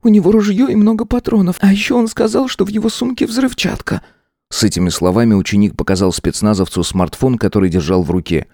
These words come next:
«Ясно. Тебя проводят вниз». Когда один из бойцов отправился со школьником к выходу,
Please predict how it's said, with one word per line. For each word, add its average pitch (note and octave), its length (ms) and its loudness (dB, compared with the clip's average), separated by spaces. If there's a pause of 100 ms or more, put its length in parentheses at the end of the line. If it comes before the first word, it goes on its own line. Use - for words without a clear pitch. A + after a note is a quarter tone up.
(400)
«Ясно. D#2 600 -2 (320)
Тебя F#2 300 0
проводят G2+ 500 2
вниз». F#2 380 -2 (500)
Когда G2 320 0
один A#2+ 240 2
из G2+ 80 2
бойцов G#2 480 0
отправился G2 560 0
со G2 160 0
школьником F2 640 0
к - 100 -10
выходу, G#2 460 -2